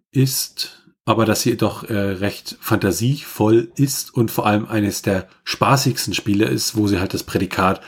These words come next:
Star Wars draufgepackt haben. Electronics Gaming Monthly hat im November neunzehnhundertzweiundneunzig neunzig Punkte vergeben und gesagt, "Easily one of the best games of the year." Und die Mega Fun hat sechsundachtzig Punkte vergeben und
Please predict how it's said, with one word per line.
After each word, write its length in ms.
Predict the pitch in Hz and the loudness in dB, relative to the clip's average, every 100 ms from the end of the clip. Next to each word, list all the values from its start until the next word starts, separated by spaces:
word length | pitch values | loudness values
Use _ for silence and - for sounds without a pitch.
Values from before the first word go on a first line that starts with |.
| - | -16
Star 440 | - - 87 90 92 | -8 -2 2 2 2
Wars 360 | 92 - - | 0 -2 -6
draufgepackt 960 | - - 165 - 110 - - - - - | -4 -2 -2 -4 -6 -4 -6 -6 -8 -8
haben. 460 | 76 71 - - - | -8 -8 -14 -16 -4
Electronics 600 | 104 107 - 120 120 - | 0 0 2 4 4 2
Gaming 320 | 113 104 101 | 2 2 0
Monthly 420 | 98 123 - 180 | 0 -2 0 2
hat 180 | 135 117 | 2 2
im 80 | 120 | 0
November 280 | 101 110 117 | 2 2 2
neunzehnhundertzweiundneunzig 1160 | 113 - 107 101 - 107 123 123 127 - 123 - | 0 0 -2 -4 -2 0 2 2 0 -2 -6 0
neunzig 280 | 101 - | 0 -2
Punkte 240 | - 139 - | -4 -2 -2
vergeben 360 | 139 143 139 | 0 0 0
und 240 | 131 107 - | -2 -6 -2
gesagt, 540 | 107 101 113 - - - - _ | -2 0 -2 -4 -14 -20 -20 _
"Easily 340 | 147 120 117 113 | 2 6 6 6
one 260 | 104 113 - | 4 -2 -4
of 180 | 107 - | -6 -6
the 60 | |
best 340 | - 95 - - | -2 -4 -4 -2
games 320 | 98 98 - | -2 -2 -8
of 100 | - | -10
the 120 | 87 | -4
year." 220 | 98 208 247 _ _ - _ - - | 2 2 0 _ _ -20 _ -18 -2
Und 140 | 143 | 2
die 40 | 135 | 6
Mega 280 | 135 151 139 | 6 4 2
Fun 380 | - 135 135 | 2 0 0
hat 200 | 120 - | -2 -2
sechsundachtzig 640 | - 160 - - 151 156 - | 0 0 0 -4 -4 -6 -2
Punkte 240 | 143 135 | 0 0
vergeben 520 | 127 131 135 131 131 | 0 2 4 2 2
und 540 | 123 - 120 113 110 | -2 2 2 2 -4